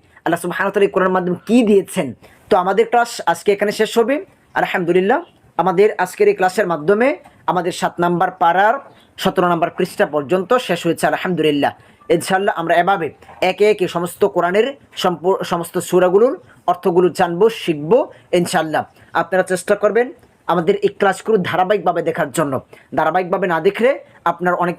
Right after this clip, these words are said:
কিছুই, আহ, বুঝতে পারবেন না, অনেক কিছু আপনাদের বোঝার বাইরে থেকে যাবে। তো এর জন্য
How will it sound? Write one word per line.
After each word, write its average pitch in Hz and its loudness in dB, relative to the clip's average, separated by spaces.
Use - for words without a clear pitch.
কিছুই, 247 4
আহ, 165 2
বুঝতে 180 0
পারবেন 151 -2
না, 165 -2
অনেক 175 -2
কিছু 185 0
আপনাদের 185 0
বোঝার 170 0
বাইরে 170 0
থেকে 170 -2
যাবে। 147 -2
তো - 2
এর 175 4
জন্য 220 0